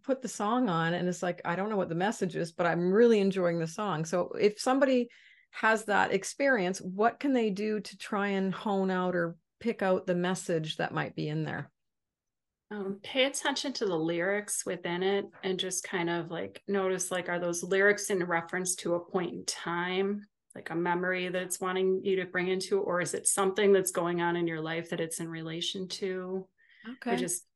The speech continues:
Speaker 2: you know, like, is it something that's just supporting you, like, going forward?
Speaker 1: Yeah. Okay. It was, yeah, it was an interesting thing because every now and again, a song just pops in. It's like, "I need to listen to this song."
Speaker 2: Mm-hmm.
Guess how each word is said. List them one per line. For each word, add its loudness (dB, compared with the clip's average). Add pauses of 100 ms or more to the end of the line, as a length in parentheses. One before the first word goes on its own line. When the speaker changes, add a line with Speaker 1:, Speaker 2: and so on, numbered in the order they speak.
(100)
Speaker 2:
you -6
know, -4
like, -4
is -4
it -4
something -4
that's -4
just -4
supporting -4
you, -6 (440)
like, -14
going -2
forward? -6 (680)
Speaker 1:
Yeah. 0 (200)
Okay. -2 (160)
It -4
was, -8
yeah, -4
it -6
was -2
an 2
interesting -2
thing -2
because 0
every 0
now 0
and 2
again, 0
a -2
song 0
just -8
pops 0
in. 0
It's -2
like, -2
"I 2
need 0
to 0
listen 0
to -2
this -2
song." -2
Speaker 2:
Mm-hmm. -14